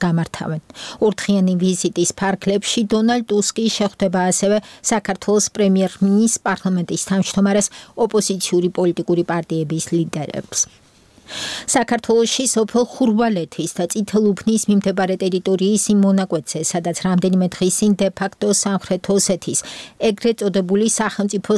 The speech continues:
საზღვრის აღნიშნული მწვანე ბანერი იყო დამონტაჟებული, შეიარაღებული პირები გამოჩნდნენ და ჩამოხსნეს ქართული მედიის წარმომადგენლების აქციის დროს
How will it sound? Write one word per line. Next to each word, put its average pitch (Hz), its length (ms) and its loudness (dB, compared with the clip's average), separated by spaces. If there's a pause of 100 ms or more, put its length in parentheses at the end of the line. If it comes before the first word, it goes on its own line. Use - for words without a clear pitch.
(100)
საზღვრის 202 480 0 (120)
აღნიშნული 190 600 0
მწვანე 190 400 2
ბანერი 185 480 2
იყო 175 120 -2 (120)
დამონტაჟებული, 185 840 2 (360)
შეიარაღებული 226 800 0
პირები 202 400 2 (380)
გამოჩნდნენ 170 800 0 (180)
და 214 60 4 (120)
ჩამოხსნეს 214 600 0
ქართული 208 480 0
მედიის 180 400 0
წარმომადგენლების 180 680 0 (100)
აქციის 170 420 0
დროს 196 200 2